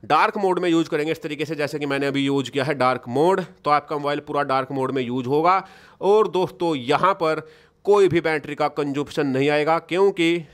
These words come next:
सभी black and white हो जाएगा, डार्क मोड में आ जाएगा। वैसे वीडियो कलरफुल ही चलेगी, लेकिन जो सेटिंग वगैरह है,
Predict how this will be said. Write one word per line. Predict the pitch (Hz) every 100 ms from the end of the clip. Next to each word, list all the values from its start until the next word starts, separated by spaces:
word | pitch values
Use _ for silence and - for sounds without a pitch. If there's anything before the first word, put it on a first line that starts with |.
| -
सभी | 139 139 160 156 98
black | 127 131 131
and | 123
white | 117 113
हो | 113
जाएगा, | 107 113 131
डार्क | 104 127 135
मोड | 131 117 117
में | 110
आ |
जाएगा। | 104 101 95 127
वैसे | 165 196 254
वीडियो | 185 196 226
कलरफुल | 226 190 233 247
ही | 240
चलेगी, | 226 202 160 101 _ _ -
लेकिन | 131 202 202
जो | 208
सेटिंग | 156 143 185 160
वगैरह | 147 165
है, | 147 143 185